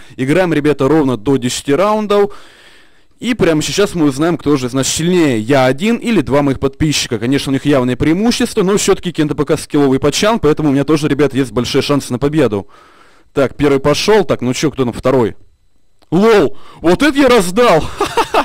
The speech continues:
<laughs> Ничего себе, парень меня явно не ожидал. И Кента П К сделал минус два.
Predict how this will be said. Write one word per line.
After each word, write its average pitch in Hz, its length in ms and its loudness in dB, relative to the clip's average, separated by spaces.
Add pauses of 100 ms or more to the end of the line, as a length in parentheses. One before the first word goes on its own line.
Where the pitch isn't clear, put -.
(100)
<laughs> 202 600 -16
Ничего 180 640 2
себе, 185 280 0
парень 151 280 2
меня 135 260 0
явно 135 320 2
не 127 140 0
ожидал. 147 560 2 (320)
И 262 100 0
Кента 202 340 0
П 156 140 -2
К 202 260 2
сделал 156 460 0
минус 139 400 0
два. 185 400 2